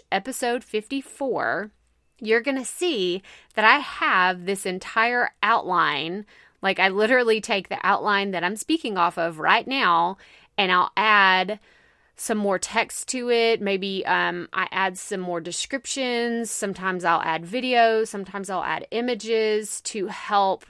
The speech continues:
really, um, describe what it is that I'm talking about. But it makes for, like, a reason for people to wanna go check it out. Like, why would I go to your website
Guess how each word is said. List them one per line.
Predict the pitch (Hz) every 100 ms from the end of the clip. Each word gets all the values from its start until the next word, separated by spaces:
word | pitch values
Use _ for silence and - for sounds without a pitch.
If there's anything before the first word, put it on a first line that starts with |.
| -
really, | 196 214 208 202 196 185 _
um, | 185 180 175 160
describe | 180 196 - 190 185 196
what | 196
it | 190
is | 196 190
that | 196
I'm | 170
talking | - 156 160 190 214
about. | 220 247 269 302 _ - - - _ 202
But | 190 233 208 - _
it | 233 233 226 - _ _ _ -
makes | 214 214 214 -
for, | - 262 247 -
like, | 214 214
a |
reason | 196 208 233 233 202
for | 196 208
people | 220 226 220
to | 208 185
wanna | 196 202
go | 202 196
check | 208 190
it | 170
out. | 214 220 71 -
Like, | 185 175
why | 185 202
would | 247
I | 226
go | 208 214
to |
your | 202 185
website | 220 233 - 170 165 165 175